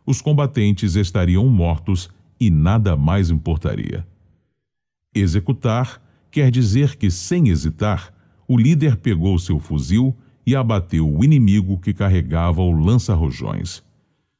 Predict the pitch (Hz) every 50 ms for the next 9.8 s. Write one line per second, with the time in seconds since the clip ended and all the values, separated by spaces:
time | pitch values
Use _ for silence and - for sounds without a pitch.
0 | _ - - 87 90 82 80 98 113 120 110 - - 110 110 123 120 - - -
1 | _ _ _ _ _ - 127 135 131 120 131 156 160 147 151 147 143 131 117 139
2 | 135 117 90 87 - 120 135 139 127 - - 113 110 107 95 98 92 104 95 85
3 | - - - - - - - - 90 - _ _ _ _ _ _ - - - 101
4 | 104 - - 95 87 87 107 107 - - - _ _ _ _ _ _ - 92 85
5 | 80 - 92 90 87 - - 50 - - - - - 53 - 90 - _ _ _
6 | _ _ _ _ _ _ _ _ _ _ _ _ _ _ _ _ _ _ - -
7 | 175 175 175 160 143 123 113 98 85 82 80 73 76 78 82 90 104 107 101 95
8 | 87 107 143 165 156 - - 127 101 80 73 101 147 160 135 101 87 76 80 80
9 | 78 76 101 107 87 - - 92 90 85 85 82 104 104 - -